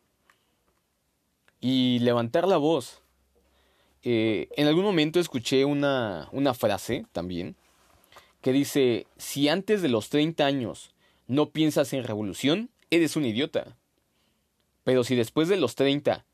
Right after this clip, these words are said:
no hiciste nada y sigues pensando en revolución, también eres un idiota". Entonces,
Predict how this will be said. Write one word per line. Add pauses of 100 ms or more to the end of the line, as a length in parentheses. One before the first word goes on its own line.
(500)
no
hiciste
nada
y
sigues
pensando
en
revolución, (480)
también
eres
un
idiota". (1900)
Entonces,